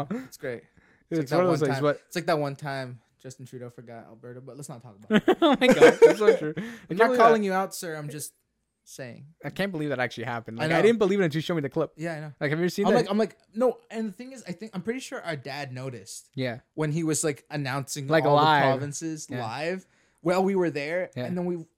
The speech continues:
Speaker 2: we watched the clip, like, rolled the clip, and then, and then you just see him mess up, and we're like, "Oh shit."
Speaker 1: Yeah.
Speaker 2: That's embarrassing.
Speaker 1: At the heart of Canada. <laughs>
Speaker 2: <laughs>
Speaker 1: The guys who are making us all our money.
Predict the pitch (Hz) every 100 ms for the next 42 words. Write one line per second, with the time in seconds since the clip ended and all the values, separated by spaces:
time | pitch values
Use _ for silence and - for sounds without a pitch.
0 | _ 165 160 156 - - 175 156 147 151
1 | - 180 - 302 277 - 190 190 190 _
2 | _ _ _ 196 220 226 202 330 - 311
3 | 285 285 294 - 320 226 190 175 - 185
4 | _ _ 208 214 196 _ _ _ _ 113
5 | 120 123 - - 185 196 175 175 190 190
6 | _ _ _ _ 269 302 262 - - 165
7 | 190 160 - 101 147 - - 277 - -
8 | 330 - 190 202 - _ - - 160 160
9 | 151 196 208 202 185 196 196 143 - 156
10 | 190 175 175 175 190